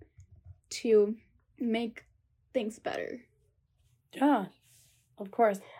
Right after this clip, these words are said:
Speaker 2: And then lastly, I was just wondering if there's anything else you wanted to talk about, about the program, your experience with it,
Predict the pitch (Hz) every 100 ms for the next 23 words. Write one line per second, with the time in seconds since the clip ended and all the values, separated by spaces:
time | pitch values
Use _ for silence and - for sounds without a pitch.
0 | - 247 247 220 190 190 - 240 202 202
1 | 208 226 196 196 196 208 214 208 202 -
2 | 196 196 208 190 190 196 185 185 190 190
3 | 175 185 185 180 - 185 185 190 190 254
4 | 254 247 226 226 226 - - 190 190 190
5 | - 196 190 190 190 185 185 180 180